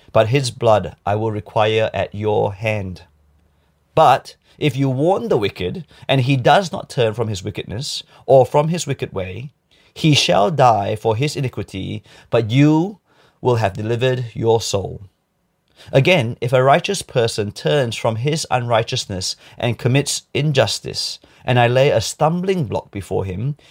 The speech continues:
he shall die. Because you have not warned him, he shall die for his sin, and his righteous deeds that he has done shall not be remembered, but his blood I will require at your hand.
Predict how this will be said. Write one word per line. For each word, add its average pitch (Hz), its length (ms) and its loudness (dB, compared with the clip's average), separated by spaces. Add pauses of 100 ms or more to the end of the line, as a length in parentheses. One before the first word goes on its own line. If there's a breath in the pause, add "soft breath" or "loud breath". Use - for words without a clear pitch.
(100 soft breath)
he 127 200 0
shall 139 300 4
die. - 400 -2 (580 soft breath)
Because 135 380 0
you 139 160 2
have 123 180 4
not 123 300 0
warned 113 300 -4
him, 107 320 -4 (200 loud breath)
he 139 140 0
shall 117 220 2
die 113 280 4
for 107 260 -2
his 151 260 -4
sin, 113 520 -4 (240 loud breath)
and 117 180 0
his 170 260 2
righteous 131 340 0
deeds 104 300 -4
that 98 100 -4
he 123 160 -4
has 110 140 -4
done 104 240 0
shall 107 240 0
not 123 420 -2
be 131 140 0
remembered, 98 580 -2 (340 loud breath)
but - 180 2
his 165 360 -2
blood 101 400 -2
I 98 100 2
will 104 200 -2
require 107 580 -2
at - 180 -2
your 107 520 2
hand. 98 480 -8